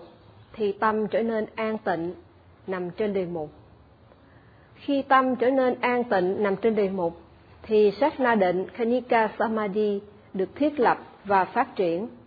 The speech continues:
Một khi có sát na định thì những đặc tính như là cứng, nặng, căng, chuyển động vân vân của vật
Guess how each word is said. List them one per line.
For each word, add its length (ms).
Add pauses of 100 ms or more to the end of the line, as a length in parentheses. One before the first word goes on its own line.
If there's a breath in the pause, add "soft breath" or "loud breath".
(880 soft breath)
Một 220
khi 240
có 200
sát 160
na 120
định 340 (560 loud breath)
thì 420 (200)
những 160
đặc 160 (100)
tính 380
như 140
là 160
cứng, 520 (260)
nặng, 460 (240)
căng, 320 (200)
chuyển 220
động 240
vân 180
vân 260 (140)
của 120
vật 180